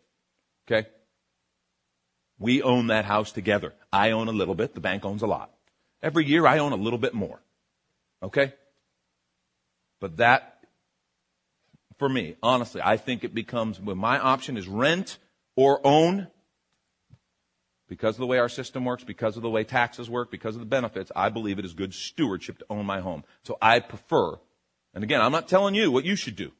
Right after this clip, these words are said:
in this regard. I'm just telling you that for me,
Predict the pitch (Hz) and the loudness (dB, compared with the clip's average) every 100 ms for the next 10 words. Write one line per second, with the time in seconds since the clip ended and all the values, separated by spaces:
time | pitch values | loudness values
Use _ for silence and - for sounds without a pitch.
0 | _ 110 110 107 87 73 62 _ _ - | _ -6 -6 -6 -6 -8 -10 _ _ 0
1 | 135 147 143 - 151 143 147 160 107 104 | 0 0 -8 -6 -4 -4 -2 -4 -4 -8
2 | _ _ _ _ _ _ _ _ _ _ | _ _ _ _ _ _ _ _ _ _
3 | _ _ - 95 - 139 147 107 92 | _ _ -10 -10 -4 -2 -2 -4 -6